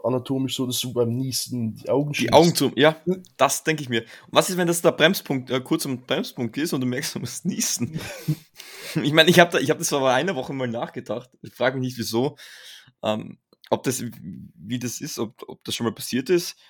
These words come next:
Speaker 2: Aber, nee, ich, ich glaub, das ist,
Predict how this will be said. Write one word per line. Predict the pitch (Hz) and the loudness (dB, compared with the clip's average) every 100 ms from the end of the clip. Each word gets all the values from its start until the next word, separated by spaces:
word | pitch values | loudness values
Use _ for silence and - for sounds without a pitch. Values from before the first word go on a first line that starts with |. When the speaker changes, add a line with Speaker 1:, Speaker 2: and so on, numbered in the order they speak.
| _ _ - | _ _ 2
Speaker 2:
Aber, | 110 113 120 120 120 - _ _ _ _ _ _ _ _ | 4 6 6 4 0 -12 _ _ _ _ _ _ _ _
nee, | 113 123 | 2 2
ich, | 127 127 | 2 -2
ich | 123 | 0
glaub, | 120 107 | -2 -2
das | 117 - | -10 -8
ist, | 117 - - | -10 -10 -20